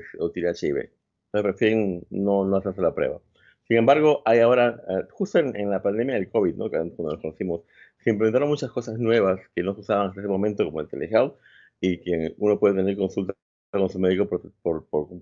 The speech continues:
como estamos haciendo ahora, ¿no? Por video, y nadie tiene que saber que tú estás en la clínica. Y segundo, las pruebas se las puedes hacer en tu casa. Ahora hay pruebas que te las mandan a tu casa y te haces en tu casa, ah, privadamente,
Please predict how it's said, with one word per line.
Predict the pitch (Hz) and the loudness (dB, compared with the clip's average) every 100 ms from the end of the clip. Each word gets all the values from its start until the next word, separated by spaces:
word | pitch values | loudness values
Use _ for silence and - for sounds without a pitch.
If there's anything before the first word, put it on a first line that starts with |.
| _ | _
como | 82 | -6
estamos | 95 147 | 0 2
haciendo | 139 135 | 2 4
ahora, | 107 82 | 4 4
¿no? | 110 | 0
Por | - | 0
video, | 87 98 - _ _ _ | 2 0 -2 _ _ _
y | 117 | 0
nadie | 139 | 2
tiene | 156 151 | 2 2
que | |
saber | 131 127 | 4 2
que | |
tú | 123 | 0
estás | 120 | -2
en | |
la | 107 | -2
clínica. | 104 92 - 95 | -4 -4 -8 -8
Y | |
segundo, | 98 123 160 143 135 | 0 2 2 2 2
las | 104 | 2
pruebas | - 147 131 | 4 4 4
se | - | 2
las | 95 | -2
puedes | 120 | 0
hacer | 120 113 | 0 -2
en | |
tu | 110 | -2
casa. | 107 104 - _ _ _ _ _ - | -2 -2 -12 _ _ _ _ _ -2
Ahora | 117 | 0
hay | 117 | 4
pruebas | 123 123 | 4 4
que | 107 | 0
te | |
las | 92 | 0
mandan | 113 143 131 | 2 2 2
a | |
tu | 113 | 2
casa | 120 127 | 2 2
y | 104 | 0
te | 104 | 0
haces | 101 113 | 0 -2
en | 110 | -2
tu | |
casa, | - 98 104 - _ _ _ | -6 -6 -6 -10 _ _ _
ah, | 85 - | -2 0
privadamente, | 101 101 110 110 113 110 104 117 | 2 6 6 6 2 0 -2 -4